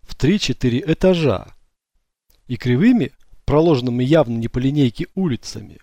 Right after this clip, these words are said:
Автомобили тут тоже были в основном европейские.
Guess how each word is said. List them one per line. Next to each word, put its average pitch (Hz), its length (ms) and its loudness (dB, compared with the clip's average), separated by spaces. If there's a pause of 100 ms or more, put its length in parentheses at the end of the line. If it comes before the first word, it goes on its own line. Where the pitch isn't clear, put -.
(1300)
Автомобили 123 600 -2
тут 120 260 -8
тоже 214 260 2
были 123 200 0
в 117 80 -2
основном 120 360 -2
европейские. 110 920 -6